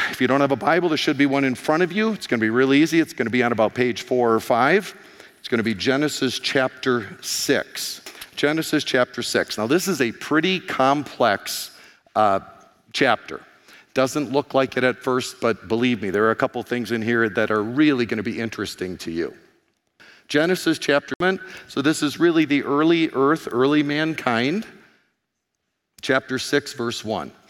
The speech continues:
"Now it came about when men began to multiply on the face of the land and daughters were born to them, that the sons of God," the question is, who are the sons of God,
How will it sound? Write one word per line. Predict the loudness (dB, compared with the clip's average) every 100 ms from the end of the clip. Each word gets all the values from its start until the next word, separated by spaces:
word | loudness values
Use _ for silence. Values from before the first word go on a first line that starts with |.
| -20 _ _ -2
"Now | 0
it | 0
came | 0 2
about | 2 2 2 2
when | 0 0 0
men | 2 2
began | 2 0 0 -2 -2
to | -2
multiply | 0 0 -2 -2 2 2
on | 2
the | -2
face | 0 0 -2
of | -2
the | -2
land | 0 -2 -2
and | -2 0
daughters | 0 2 2 -2 -2
were | -4
born | -2 -2 -2 -2
to | -4
them, | -2 -2 -2 -6 -10 _ _ _ _ _ _ -4
that | -2
the | -2
sons | -2 0 0 0
of | 0 0
God," | 2 4 4 2
the | -6 -16 -18
question | -14 -10 -10 -8
is, | -8 -6
who | -2
are | -2
the | -2
sons | -6 -6 -8 -10
of | -6
God, | -2 0 0 -6